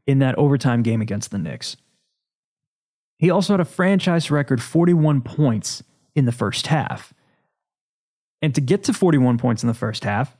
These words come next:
he scored twenty-three points in the second quarter, which is the most in any second quarter in his career, and it ties the fourth most in any quarter in his career. And then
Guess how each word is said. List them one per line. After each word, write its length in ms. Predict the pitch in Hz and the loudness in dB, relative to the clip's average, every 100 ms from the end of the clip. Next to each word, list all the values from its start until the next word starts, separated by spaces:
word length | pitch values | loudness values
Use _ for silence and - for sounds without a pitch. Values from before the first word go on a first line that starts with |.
| _ | _
he 120 | 160 | -2
scored 320 | - 170 151 | 0 0 0
twenty-three 580 | - 190 185 170 196 262 | 0 2 2 2 2 2
points 380 | 269 143 123 127 | 2 2 2 2
in 60 | |
the 60 | 120 | 0
second 360 | - 131 120 113 | 2 -2 -2 -2
quarter, 360 | 247 190 117 - _ _ | 0 0 -2 -12 _ _
which 180 | 139 131 | -4 -2
is 120 | 131 | 0
the 60 | 127 | 2
most 320 | 143 175 - | 2 2 0
in 80 | 147 | 2
any 200 | 180 285 | 4 2
second 360 | - 135 131 117 | 2 0 0 0
quarter 280 | - 127 | 0 2
in 100 | 117 | 2
his 180 | 120 117 | 2 0
career, 520 | - 113 196 - 69 - _ _ _ _ | -2 0 0 0 -6 -12 _ _ _ _
and 220 | 151 147 | 0 2
it 80 | 135 | 0
ties 380 | - 170 165 135 | 0 0 2 0
the 100 | 131 | -2
fourth 380 | - 226 254 208 | -2 2 2 4
most 340 | 151 139 - - - | 2 2 -2 -4 2
in 200 | 170 - - - | 2 0 -6 0
any 400 | 220 349 - - - | 2 2 0 -4 -6
quarter 440 | 139 110 - - | -4 -4 -6 -6
in 140 | 131 123 | -2 0
his 200 | 117 107 | 0 -4
career. 440 | - 104 - - _ _ _ _ _ _ _ _ - | -6 -6 -8 -14 _ _ _ _ _ _ _ _ 2
And 120 | 175 | 4
then 180 | 202 | 4